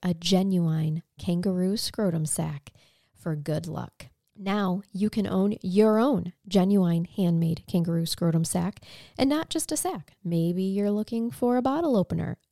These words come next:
a unique back scratcher. Whatever it is that you're looking for, you can find it at roo balls dot com and enter code crime ten for ten percent off your order.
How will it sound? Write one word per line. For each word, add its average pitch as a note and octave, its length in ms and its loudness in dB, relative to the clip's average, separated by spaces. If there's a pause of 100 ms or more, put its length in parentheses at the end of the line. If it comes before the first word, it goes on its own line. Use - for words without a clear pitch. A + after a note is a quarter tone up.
a G3 80 4
unique G3+ 420 0
back C#4+ 260 -6
scratcher. - 480 -4 (420)
Whatever E4 580 0
it G#4 120 -4
is C4 260 0
that G#3+ 120 -4
you're G#3+ 220 0
looking F#3+ 400 -2
for, - 400 -4 (400)
you A#3 320 0
can D#4+ 180 -4
find F#3+ 340 0
it - 220 -8
at F3 160 -2
roo G#3+ 400 4
balls G#3 540 2 (200)
dot E3 360 -2
com D#3+ 400 -6 (720)
and F#3 240 0
enter A3 260 2
code F#3 480 2
crime G#3 400 0
ten A3+ 400 0
for F3 180 0
ten E3+ 220 -2
percent E3 380 0
off E3 240 0
your E3 180 -4
order. D#3+ 380 -2